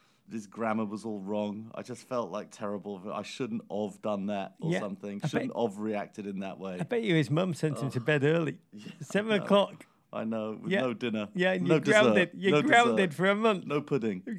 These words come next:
Speaker 2: Can you explain it to me, though? I mean, this rutting deer red card, lulled by, in both cases, Rich Arlison last week, uh, Rash Arlison this week, a wily old pro, winding them up. Why does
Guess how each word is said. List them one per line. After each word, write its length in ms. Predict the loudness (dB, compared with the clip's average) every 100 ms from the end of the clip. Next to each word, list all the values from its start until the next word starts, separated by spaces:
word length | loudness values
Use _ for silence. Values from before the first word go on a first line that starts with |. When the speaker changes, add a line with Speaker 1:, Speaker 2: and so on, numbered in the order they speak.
| -2
Speaker 2:
Can 160 | 2 2
you 140 | 2
explain 540 | -2 -2 6 6 8
it 140 | 4 4
to 100 | 4
me, 220 | 6 6
though? 240 | 4 0 -4 _ 0
I 80 | 2
mean, 100 | 4
this 160 | 4 4
rutting 520 | 2 2 4 2 4
deer 300 | 4 4 4
red 380 | 4 2 2 2
card, 440 | 4 4 2 -4 -16 _ -4
lulled 380 | 2 4 2 4
by, 180 | 4 4
in 120 | 4
both 240 | 4 2
cases, 440 | 2 0 0 -4 -4
Rich 200 | 0 2
Arlison 440 | 4 2 -2 0
last 300 | 2 2 2
week, 320 | 0 0 -2 -14 _ _ _ _ -2
uh, 140 | 2
Rash 360 | 2 2 2 4
Arlison 600 | 4 4 2 2 0 0 -2
this 260 | -2 0 0
week, 200 | 0 2
a 60 | 0
wily 500 | 4 4 6 4 4
old 240 | 4 0
pro, 360 | 0 2 2 -2 _ -12
winding 480 | -2 2 2 2 2
them 100 | 4
up. 300 | 2 -2 -12 _ _ _ _ _ _ _ _ -4
Why 280 | 0 0 2
does 500 | 6 6 6 2